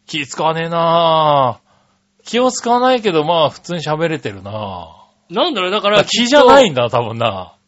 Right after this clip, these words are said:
Speaker 2: あれなんだよね。気を使わなくても、
Speaker 1: うん。
Speaker 2: あの、失礼なことにはならない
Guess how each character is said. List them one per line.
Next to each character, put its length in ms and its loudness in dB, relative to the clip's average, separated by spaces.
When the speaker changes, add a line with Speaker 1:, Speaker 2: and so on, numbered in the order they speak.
Speaker 2:
あ 160 0
れ 60 0
な 160 0
ん 60 -8
だ 80 -6
よ 120 -4
ね。 320 -4
気 160 -4
を 120 0
使 220 -12
わ 120 0
な 120 -2
く 80 -14
て 140 0
も、 540 0
Speaker 1:
う 40 -6
ん。 360 -6
Speaker 2:
あ 220 -2
の、 480 -2
失 300 -12
礼 220 4
な 140 0
こ 140 -8
と 100 2
に 100 2
は 120 2
な 140 2
ら 140 4
な 160 4
い 220 -2